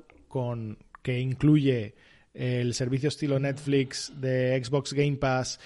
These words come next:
que va a incluir el streaming con xCloud, que va a incluir qué tal, va a ser su foco. Entonces, cualquier cosa, eh, este, este tipo de cosas no le ayuda. O sea, que tú puedas usar tu biblioteca de Steam en <laughs> la Xbox, a ellos no, no le ayudan a su plan.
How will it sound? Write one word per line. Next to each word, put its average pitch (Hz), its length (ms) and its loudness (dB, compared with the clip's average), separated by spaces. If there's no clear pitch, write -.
que 143 140 -2
va 135 80 0
a 143 40 0
incluir 143 400 4
el 139 100 2
streaming 139 500 -2
con 127 160 -2
xCloud, 131 880 -2
que 139 100 -4
va 135 60 0
a 143 40 -2
incluir 143 300 2
qué 131 100 -2
tal, 160 300 2
va 127 260 -2
a 131 60 2
ser 151 240 4
su 123 200 -2
foco. - 580 -6
Entonces, - 400 -10
cualquier 113 460 -6
cosa, 139 580 0
eh, 117 240 -10
este, - 380 -6
este 143 180 -4
tipo 139 200 -4
de 139 40 -6
cosas 160 360 -6
no 127 200 0
le 147 80 2
ayuda. 135 380 -4
O - 20 -20
sea, - 300 -14
que 117 120 -6
tú 131 140 -2
puedas 139 460 2
usar 139 300 -2
tu 147 80 -4
biblioteca 139 400 -2
de 135 80 0
Steam 143 400 -4
en 131 280 -4
<laughs> - 60 -20
la 151 120 -2
Xbox, 151 580 -2
a 110 80 -8
ellos 139 220 -2
no, 127 260 -6
no 147 180 2
le 185 60 8
ayudan 156 320 8
a 131 60 2
su 113 140 -6
plan. 120 300 -6